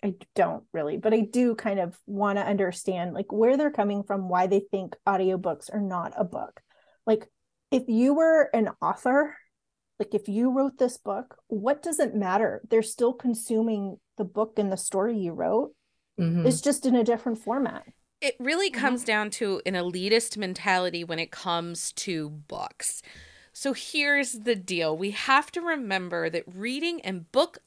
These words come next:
Speaker 3: ownership was something that was preserved for the wealthiest of the wealthiest. That's who owns books. That's who had books. Storytelling, verbally telling out loud stories,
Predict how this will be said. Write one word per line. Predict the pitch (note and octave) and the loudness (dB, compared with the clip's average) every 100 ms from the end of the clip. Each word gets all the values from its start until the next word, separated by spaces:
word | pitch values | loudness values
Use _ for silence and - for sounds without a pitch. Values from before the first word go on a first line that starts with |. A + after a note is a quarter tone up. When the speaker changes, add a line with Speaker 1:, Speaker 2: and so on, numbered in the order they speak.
| _ | _
Speaker 3:
ownership | A3 B3 B3 G#3+ - - C#3 - - _ - - _ - | -2 0 0 -4 -6 -6 -6 -10 -20 _ -20 -20 _ -2
was | A3+ | 0
something | - C4+ B3+ C#4+ C#4 | 2 2 2 -2 -2
that | C4+ | -2
was | D4 - | -4 -8
preserved | - D4 A#3 G3+ F#3+ F#3 - - - _ | -10 -10 -2 2 2 2 -4 -20 -20 _
for | - A3 G3 | -6 -2 0
the | F#3 | -2
wealthiest | E3+ D#3+ F#3+ G3+ A3+ C#4+ B3+ B3+ B3 - - - | -8 0 4 4 4 0 0 0 0 -6 -8 -2
of | G#3+ G3 | -2 2
the | A3 | 0
wealthiest. | G3 E3 D#3 - A#2 G2 - - - - - - - _ _ _ | 2 2 2 0 -4 -4 -2 -2 -2 -4 -14 -20 -20 _ _ _
That's | G#3+ G#3+ - | 2 2 2
who | - E4+ | 0 2
owns | C#4 C#4+ C#4+ C#4 | 2 2 0 -4
books. | - B3 - - - - _ _ | 0 0 -2 -10 -14 -20 _ _
That's | A#3+ B3 - | 2 2 2
who | D4+ | -2
had | B3+ B3+ B3 | 0 -2 0
books. | F#3+ - - - _ | -4 -4 -12 -14 _
Storytelling, | - - D#4 F#4+ F#4+ - A3 F3 E3+ F#3+ - _ | -8 -4 -2 0 0 0 -2 0 -2 -4 -14 _
verbally | F#3 E3 A#3+ D4+ E4+ G#3 F3+ G3 | -12 -2 0 0 0 0 -2 -6
telling | - A#3+ A#3+ B3 B3 - - | -6 -2 -2 -4 -8 -14 -4
out | G#3 B3+ - | 0 0 -2
loud | A#3 G3+ G3 G3 | 0 2 2 0
stories, | - - E4+ F#4 A3 F3+ | -4 -6 -4 0 0 0